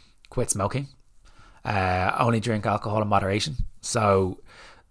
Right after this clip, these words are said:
this is one of the big things and a hot topic when it kinda comes to this. And limiting caffeine to small quantities, uh, and only have it in the morning. So that can sound, like, counterproductive, because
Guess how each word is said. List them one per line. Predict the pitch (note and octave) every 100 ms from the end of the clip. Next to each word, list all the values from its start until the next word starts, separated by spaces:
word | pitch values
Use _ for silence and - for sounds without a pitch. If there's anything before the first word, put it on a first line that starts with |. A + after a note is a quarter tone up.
| -
this | B2+ G2+
is |
one | G#2+ G#2+
of |
the | G2+
big | G#2 G2+
things | A2 G2+ G2+
and | F#2+ F#2+
a |
hot | F#2+ G2
topic | - G2 - F#2+ -
when | F#2+
it | F#2
kinda | G2+ F#2+
comes | - F2+ -
to |
this. | G#2 A2+ - - - _ - - - - _ - -
And | A#2 A#2+
limiting | A#2+ A#2+ G#2+
caffeine | - G2+ - G#2 F#2+
to | A2
small | G#2 G2
quantities, | - G2+ G2 - G2+ - - - - - - -
uh, | G2+ F#2+ -
and | G2 G2 F#2
only | A#2+ G#2
have | G#2 G2+
it |
in |
the | G2
morning. | G2 G2 F2+ -
So | - A2 G#2+ G2 - - - - - - - - - -
that | B2 B2
can | - A#2 A#2
sound, | - A2+ A2+ A2
like, | G2+ F#2 -
counterproductive, | - A2+ G2+ F#2+ G2 G2+ - G2 F2+
because | G2+ - G2+ G2 F#2+ -